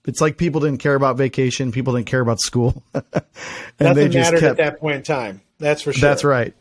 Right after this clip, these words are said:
Speaker 1: That's right. And so now we're, we're getting back to a, a little bit of reality. We are dealing with some economic factors that are different now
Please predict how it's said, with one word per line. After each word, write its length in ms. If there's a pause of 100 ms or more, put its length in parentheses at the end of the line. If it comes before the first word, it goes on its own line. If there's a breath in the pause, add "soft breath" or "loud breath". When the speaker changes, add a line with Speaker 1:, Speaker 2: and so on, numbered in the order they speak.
(200)
Speaker 1:
That's 240
right. 260
And 120
so 100
now 260
we're, 280
we're 140
getting 220
back 220
to 120
a, 520
a 20
little 200
bit 120
of 80
reality. 500 (440 loud breath)
We 160
are 180
dealing 320
with 100
some 160
economic 480
factors 380
that 120
are 120
different 420
now 360